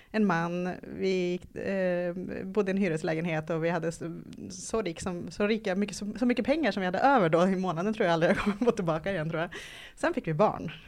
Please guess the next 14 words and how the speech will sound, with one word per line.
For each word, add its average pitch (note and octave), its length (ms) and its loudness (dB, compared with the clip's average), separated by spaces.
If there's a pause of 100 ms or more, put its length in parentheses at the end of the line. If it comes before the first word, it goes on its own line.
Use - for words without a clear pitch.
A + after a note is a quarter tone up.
Eh, E3 640 0
och - 340 -4 (220)
under G#3 200 0
första G#3+ 280 0
föräldraledigheten F3+ 840 -2
då, - 160 -6
då, G3 460 0
då G3+ 100 -4
kapades G3+ 720 -4
ju G3+ 160 2
inkomsten G#3 640 0
rätt D#3+ 180 -6
mycket. A#3+ 500 -2 (140)
Eh, F3+ 320 -2